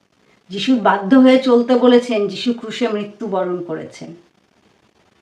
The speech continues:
সেই জন্য সবসময় সব কিছু ঈশ্বরের শাস্তিতে দেখবেন না। ঈশ্বর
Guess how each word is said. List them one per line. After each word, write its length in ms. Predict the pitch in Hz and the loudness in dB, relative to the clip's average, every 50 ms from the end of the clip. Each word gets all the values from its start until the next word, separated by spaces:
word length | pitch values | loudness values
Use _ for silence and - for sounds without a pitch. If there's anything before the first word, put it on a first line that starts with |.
| _ _ _ _ _ _ _ _ _ _ _ _ _ _ _ _ _ _ _ _ _ _ _ _ _ _ - | _ _ _ _ _ _ _ _ _ _ _ _ _ _ _ _ _ _ _ _ _ _ _ _ _ _ 0
সেই 120 | 254 262 | 2 2
জন্য 260 | 233 269 277 285 294 | 4 4 4 4 4
সবসময় 600 | - - - 254 240 - - - - 320 311 302 | 2 0 -4 -6 -6 -6 -6 -2 0 2 2 2
সব 220 | 294 - 269 254 247 - | 2 0 -2 -4 -4 -2
কিছু 220 | - 254 247 - 254 | -4 -4 -2 0 -2
ঈশ্বরের 420 | 240 233 - - 233 220 226 233 | -2 -2 -2 -4 -4 -2 -2 -4
শাস্তিতে 520 | 226 - 226 220 220 - - 233 226 240 202 | -6 -6 -6 -6 -6 -8 -10 -8 -8 -6 -6
দেখবেন 400 | - 202 170 - 190 196 196 190 | -6 -6 -6 -6 -6 -4 -4 -4
না। 120 | 180 175 | -4 -4
ঈশ্বর 380 | 180 175 - - 220 220 233 | -6 -6 -2 2 2 2 2